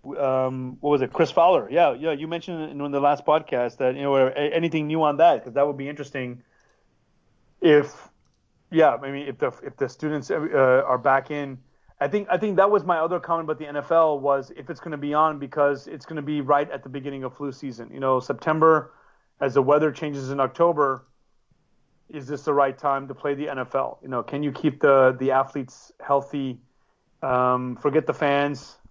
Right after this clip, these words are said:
but can you keep the, uh, athletes healthy? 'Cause, you know, we talked about it that a lot of times, uh, one,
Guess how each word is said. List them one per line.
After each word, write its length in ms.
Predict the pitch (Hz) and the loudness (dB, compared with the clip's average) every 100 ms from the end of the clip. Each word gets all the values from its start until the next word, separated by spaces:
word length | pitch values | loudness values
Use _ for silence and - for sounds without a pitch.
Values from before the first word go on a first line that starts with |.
| - | -6
but 140 | 165 | -6
can 120 | - | -4
you 80 | 139 | -8
keep 200 | 131 131 | -6 -2
the, 140 | 147 156 | 0 2
uh, 160 | 131 139 | 2 2
athletes 400 | 135 135 143 - | 2 0 -4 0
healthy? 460 | 131 127 139 135 | 0 0 -2 -4
'Cause, 220 | 123 135 117 | -2 -2 -2
you 60 | |
know, 100 | 131 | -4
we 100 | 127 | -4
talked 240 | 117 131 147 | -2 -2 0
about 240 | 135 131 | -2 -2
it 100 | 127 | -4
that 240 | 123 123 _ _ - - | -6 -8 _ _ -16 -4
a 60 | |
lot 160 | 135 143 | 0 0
of 80 | 139 | 0
times, 480 | 139 135 139 127 _ _ _ - | -8 -8 -8 -16 _ _ _ -8
uh, 80 | 139 | -4
one, 320 | 139 151 | -2 -2